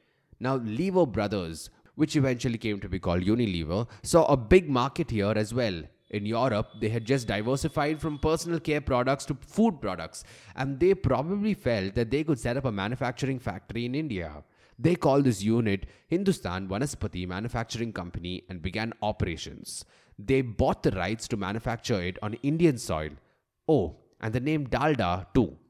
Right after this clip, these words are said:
You see, the Dutch company wanted to carry its legacy, and naturally the Lever brothers wanted to stamp their new authority here. So they simply added the L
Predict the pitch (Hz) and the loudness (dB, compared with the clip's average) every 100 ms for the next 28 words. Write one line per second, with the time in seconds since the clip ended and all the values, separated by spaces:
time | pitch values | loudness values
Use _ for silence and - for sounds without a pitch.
0 | _ _ 117 131 196 143 143 - - 143 | _ _ 2 4 4 4 2 0 -6 0
1 | 175 185 - 156 165 160 135 143 143 139 | 2 2 2 2 6 6 6 6 4 2
2 | 127 139 120 120 127 135 110 92 - - | 2 2 2 0 -2 -4 -4 -6 -8 -16
3 | - 101 92 101 170 185 131 131 113 101 | -6 -2 2 0 4 8 8 8 6 2
4 | 165 180 117 110 131 113 110 123 127 - | 0 0 0 2 2 4 4 4 2 0
5 | - 120 156 127 123 107 135 127 113 110 | -4 -2 -4 -2 -4 4 6 6 4 0
6 | 139 127 90 87 80 - - - - 175 | 0 0 0 -2 -4 -10 -20 -20 -2 2
7 | 151 202 - 170 180 196 180 127 127 151 | 4 2 4 0 2 -2 0 0 2 0
8 | 135 143 - 165 151 | 2 -2 0 -2 0